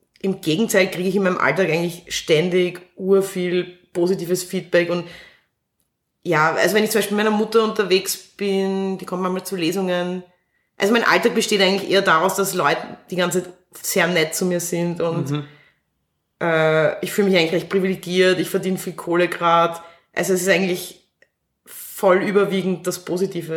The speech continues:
Speaker 1: irgendwie. Also ich höre sicher öfter einmal, äh, am Tag was Nettes. Also, also ja,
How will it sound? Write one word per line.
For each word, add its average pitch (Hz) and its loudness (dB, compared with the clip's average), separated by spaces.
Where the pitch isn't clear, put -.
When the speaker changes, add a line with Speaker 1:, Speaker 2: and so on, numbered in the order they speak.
Speaker 1:
irgendwie. 160 -10
Also 170 -2
ich - -8
höre 180 6
sicher 190 2
öfter 170 0
einmal, 170 2
äh, - -8
am 180 -4
Tag 165 2
was 175 -4
Nettes. 170 -2
Also, 170 -4
also 196 2
ja, 160 0